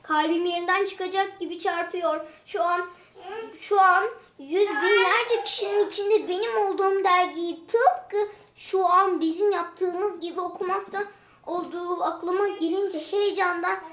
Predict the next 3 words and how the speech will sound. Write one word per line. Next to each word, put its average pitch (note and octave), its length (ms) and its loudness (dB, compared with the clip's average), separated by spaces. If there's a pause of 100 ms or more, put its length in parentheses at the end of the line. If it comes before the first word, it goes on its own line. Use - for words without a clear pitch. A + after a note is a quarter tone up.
(400)
daha E4+ 260 0 (760)
da E4+ 220 0
arttık. D4 580 -8